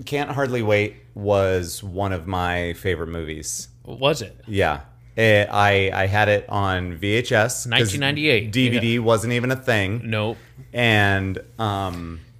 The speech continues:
Speaker 2: There was two Smash Mouth songs in there, so you knew they were
Speaker 1: Yeah.
Speaker 2: a big deal.
Speaker 1: Yeah.
Speaker 2: Ba-na-na-na-na.
Speaker 1: Um, let's see. Who el-, Jerry O'Connell shows up in that movie.
Speaker 2: Du-, okay.
Speaker 1: Right?
Speaker 2: Uh,
Speaker 1: He
Speaker 2: sh-
Speaker 1: was the, he's the,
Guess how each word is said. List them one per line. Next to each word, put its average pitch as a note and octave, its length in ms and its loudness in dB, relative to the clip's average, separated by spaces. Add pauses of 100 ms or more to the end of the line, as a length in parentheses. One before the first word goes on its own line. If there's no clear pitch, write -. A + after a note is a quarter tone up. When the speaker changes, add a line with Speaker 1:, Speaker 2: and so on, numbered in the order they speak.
(120)
Speaker 2:
There C3+ 80 -2
was C3+ 140 -2
two G3 240 0
Smash F3+ 380 4
Mouth C3+ 220 2
songs G#2+ 380 2
in G2+ 80 -6
there, F#2+ 160 -4
so - 140 -6
you A2+ 80 -4
knew D3 260 -2
they D#3 100 2
were D3 60 6
Speaker 1:
Yeah. E3 160 6
Speaker 2:
a - 20 0
big A2+ 220 2
deal. A#2+ 300 2
Speaker 1:
Yeah. A#2+ 300 6 (140)
Speaker 2:
Ba-na-na-na-na. A2+ 2000 -2
Speaker 1:
Um, G2+ 360 -6 (520)
let's A2 260 -6
see. G2 640 -6
Who C#3 200 -4
el-, C#3 100 -4
Jerry B2+ 400 2
O'Connell B2+ 680 0
shows C3 340 0
up C#3+ 220 0
in C#3 100 -2
that C#3 200 -2
movie. D3 300 -4
Speaker 2:
Du-, A#2 240 -8 (140)
okay. A#2+ 400 -2 (320)
Speaker 1:
Right? A#2 340 0 (220)
Speaker 2:
Uh, B2+ 480 -6
Speaker 1:
He D#3 120 0
Speaker 2:
sh- D#3 40 0
Speaker 1:
was D3 240 2
the, A#2+ 480 6
he's C3+ 380 -4
the, A2+ 680 -2